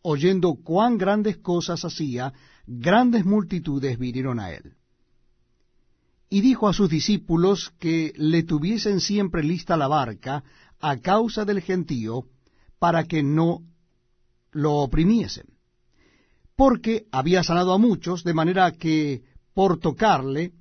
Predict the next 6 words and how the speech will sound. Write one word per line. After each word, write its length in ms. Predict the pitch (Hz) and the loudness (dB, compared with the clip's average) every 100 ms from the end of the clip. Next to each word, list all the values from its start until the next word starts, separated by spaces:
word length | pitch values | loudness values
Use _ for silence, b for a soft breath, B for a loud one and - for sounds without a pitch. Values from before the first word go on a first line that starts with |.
| _ _ _ _ - | _ _ _ _ 2
cuantos 640 | 254 254 240 - 220 - | 4 4 2 -2 -4 -4
tenían 420 | 175 175 202 185 | -2 0 2 0
plagas 420 | 165 151 147 175 | -2 -2 -2 -6
caían 440 | - 160 143 151 147 | -6 -6 -2 -2 0
sobre 320 | 165 160 151 | 0 0 -2
él. 120 | - | -6